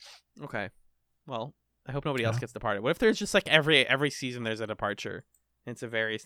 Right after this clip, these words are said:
Speaker 1: different number of people.
Speaker 2: <laughs> That would suck.
Speaker 1: It'd be really
Speaker 2: That'd
Speaker 1: bad.
Speaker 2: be bad.
Speaker 1: And then,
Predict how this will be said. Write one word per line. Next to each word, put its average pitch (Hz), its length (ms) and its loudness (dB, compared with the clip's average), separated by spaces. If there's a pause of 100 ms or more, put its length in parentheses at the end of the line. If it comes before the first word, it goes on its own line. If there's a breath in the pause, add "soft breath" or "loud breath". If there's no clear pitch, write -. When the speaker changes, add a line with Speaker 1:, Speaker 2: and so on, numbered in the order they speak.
Speaker 1:
different 123 220 -10
number 110 180 -8
of - 80 -12
people. - 280 -8
Speaker 2:
<laughs> - 560 0
That 131 160 8
would 117 120 -4
suck. 147 560 8 (400 loud breath)
Speaker 1:
It'd 131 80 -12
be 120 60 -8
really 110 180 4
Speaker 2:
That'd 107 40 4
Speaker 1:
bad. 117 180 8
Speaker 2:
be 131 60 8
bad. 139 300 4 (1120)
Speaker 1:
And 147 140 -4
then, 127 280 -2